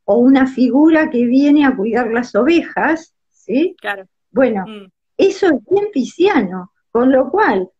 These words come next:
Speaker 1: todo lo que vemos hoy todavía de, por ejemplo, estructuras gubernamentales,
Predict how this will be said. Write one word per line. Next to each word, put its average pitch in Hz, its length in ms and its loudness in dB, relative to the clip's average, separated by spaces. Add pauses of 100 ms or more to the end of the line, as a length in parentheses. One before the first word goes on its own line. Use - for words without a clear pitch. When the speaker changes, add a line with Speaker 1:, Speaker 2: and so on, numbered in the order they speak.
(120)
Speaker 1:
todo 339 300 2
lo 302 160 2
que 254 140 2
vemos 294 480 2
hoy 269 340 0
todavía 208 880 2
de, 247 380 -2
por 190 180 -4
ejemplo, 240 600 0
estructuras 240 760 -4
gubernamentales, 208 1300 -2